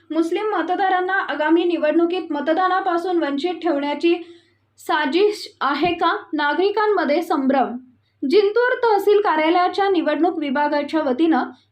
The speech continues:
तीस ऑगस्ट रोजी तहसील कार्यालयात उपस्थित राहून मतदार असल्याचा पुरावा द्यावा, अशी नोटीस दोन दिवसांपूर्वी मुस्लिम समाजातील अनेक मतदारांना देण्यात आली होती.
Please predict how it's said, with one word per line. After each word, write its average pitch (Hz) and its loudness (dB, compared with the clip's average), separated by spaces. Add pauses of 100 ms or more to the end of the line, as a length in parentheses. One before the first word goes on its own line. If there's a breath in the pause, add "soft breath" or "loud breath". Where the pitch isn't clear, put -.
तीस 453 4
ऑगस्ट 403 2
रोजी 381 2
तहसील 359 2
कार्यालयात 320 0
उपस्थित 330 0
राहून 349 2
मतदार 302 2
असल्याचा 311 -2
पुरावा 302 0
द्यावा, 269 0 (360 loud breath)
अशी 330 2
नोटीस 392 4
दोन 320 2
दिवसांपूर्वी 349 2
मुस्लिम 330 2
समाजातील 330 0
अनेक 349 -2
मतदारांना 285 0
देण्यात 254 0
आली 262 2
होती. - -2